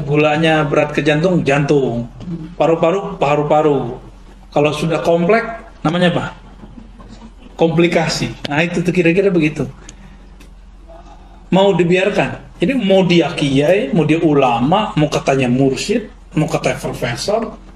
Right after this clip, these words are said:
apalagi orang-orang kayak kita gini, ya. Kalau itu kita biarkan kibir itu be-, sendiri, ya, kita biarkan, apa kata Allah? "La yadkhul jannah man kana fi qalbihi mithqala dzarratin min kibr."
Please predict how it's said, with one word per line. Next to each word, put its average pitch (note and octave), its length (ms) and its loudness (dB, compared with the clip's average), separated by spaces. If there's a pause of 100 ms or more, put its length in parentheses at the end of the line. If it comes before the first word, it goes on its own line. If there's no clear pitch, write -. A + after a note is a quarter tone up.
(100)
apalagi C#3 320 0
orang-orang D#3 400 4
kayak D#3+ 240 -2
kita F3 160 2
gini, E3+ 320 0 (320)
ya. G#3+ 400 -2 (560)
Kalau F#3 400 2
itu B3+ 240 0
kita A#3+ 320 2
biarkan A3+ 480 2
kibir G#3+ 400 0
itu A#3+ 240 0
be-, G3 880 -2
sendiri, G3 720 0
ya, G3+ 240 0 (320)
kita D3+ 240 0
biarkan, E3+ 560 0
apa D3+ 240 -2
kata C#3+ 180 0
Allah? C#3+ 380 2 (320)
"La C3 240 2
yadkhul D3+ 400 -4
jannah C3+ 480 0
man B2+ 240 -4
kana C#3+ 480 -2 (160)
fi - 80 -6
qalbihi C3 560 -2
mithqala B2+ 480 -4
dzarratin C3 320 -2
min B2+ 160 -2
kibr." B2+ 240 -4